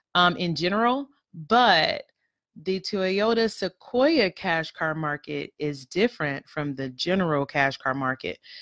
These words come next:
The, the people, the customers who are in the market to buy that Toyota Sequoia usually have more cash on hand. So you can go retail to five thousand dollars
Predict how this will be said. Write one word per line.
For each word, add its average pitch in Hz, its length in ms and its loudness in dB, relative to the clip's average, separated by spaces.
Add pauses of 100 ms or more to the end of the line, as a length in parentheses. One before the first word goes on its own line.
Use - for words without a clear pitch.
(240)
The, 160 200 -2 (120)
the 170 240 2
people, 190 480 2
the 147 140 0
customers 147 760 0
who 165 180 2
are 143 240 4
in 170 360 2 (320)
the 156 100 4
market 160 460 4
to 151 140 -4
buy 160 580 4 (460)
that 156 400 2
Toyota 170 400 0
Sequoia 175 800 -2
usually 180 460 -2
have 156 220 0
more 147 220 -4
cash 143 480 -4
on 139 160 -8
hand. 135 340 -8 (380)
So - 180 -2
you 160 160 0
can 220 260 0
go 170 540 4
retail 143 640 0
to 147 220 -4
five 143 340 2
thousand 139 320 2
dollars 135 440 0